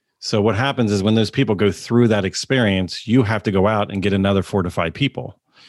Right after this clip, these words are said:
And then after that, you have to go out and get another four to five people. And then after that, like, you're on,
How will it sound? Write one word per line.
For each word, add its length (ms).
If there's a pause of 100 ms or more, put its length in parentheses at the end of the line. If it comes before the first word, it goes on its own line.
(240)
And 120
then 120
after 240
that, 280
you 100
have 100
to 40
go 120
out 140
and 60
get 120
another 260
four 180
to 60
five 220
people. 320
And 100
then 140
after 180
that, 280
like, 120
you're 460
on, 560